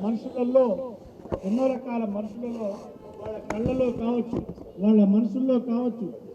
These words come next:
వికారాలు ఉంటాయి. అలాంటి వికారాలు అంటకుండా సకల దేవతల అనుగ్రహం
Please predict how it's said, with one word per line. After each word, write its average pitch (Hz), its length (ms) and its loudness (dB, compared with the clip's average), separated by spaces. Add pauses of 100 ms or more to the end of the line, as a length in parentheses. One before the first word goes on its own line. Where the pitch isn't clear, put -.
(160)
వికారాలు 285 600 2
ఉంటాయి. 208 260 -2 (500)
అలాంటి 240 400 2
వికారాలు 262 560 2
అంటకుండా 226 800 -6 (760)
సకల 277 340 -4
దేవతల 262 480 4
అనుగ్రహం 254 680 2